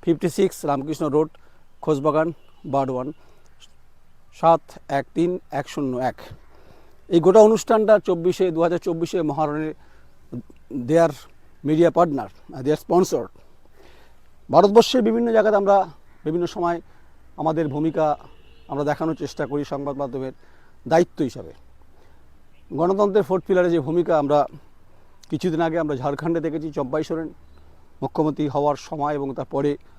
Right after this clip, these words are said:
রাজনৈতিক পালাবদল দেখেছি। তাই ঝাড়খণ্ডের রাজনীতির সঙ্গে পশ্চিমবঙ্গের রাজনীতিটাকে কখনোই মেলানো যাবে না। প্রশ্ন হচ্ছে এখানকার যে রাজনৈতিক অবস্থান, সেটা একটু ফ্ল্যাশব্যাকে যাওয়ার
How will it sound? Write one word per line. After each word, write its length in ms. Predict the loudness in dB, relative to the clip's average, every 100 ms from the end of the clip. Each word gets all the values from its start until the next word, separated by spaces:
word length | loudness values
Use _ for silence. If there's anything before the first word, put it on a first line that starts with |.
| -20 -14
রাজনৈতিক 440 | -6 -4 -2 -4 -4
পালাবদল 420 | -2 0 -2 -6
দেখেছি। 280 | -10 -16 -20 -20 -20 -20 -20 -20 -20 -20 -6
তাই 120 | -2
ঝাড়খণ্ডের 480 | 0 2 2 4 6
রাজনীতির 380 | 6 4 -2 -4
সঙ্গে 280 | -4 -4
পশ্চিমবঙ্গের 500 | -4 -6 -6 -4 -2
রাজনীতিটাকে 540 | -2 -2 -4 -6 -6 -6
কখনোই 380 | -4 -4 -4 -6 -12 -20 -8
মেলানো 320 | -2 0 0
যাবে 200 | -4 -8
না। 140 | -12 -20 -20 -20 -20 -20 -20 -20 -20 -20 -20 -20 -10
প্রশ্ন 280 | -4 -4 -2
হচ্ছে 180 | 2 2 2
এখানকার 480 | 0 0 2 2 2
যে 300 | 2 0 -2 -10 -20 -20 -20 -20 -20 -20 -20 -8
রাজনৈতিক 440 | -6 -4 -2 -2
অবস্থান, 420 | -2 -2 -4 -6
সেটা 340 | -6 -6 -4 -4 -6 -20 -6
একটু 260 | -2 0 -2
ফ্ল্যাশব্যাকে 580 | 0 2 4 2 -2
যাওয়ার 240 | 0 -2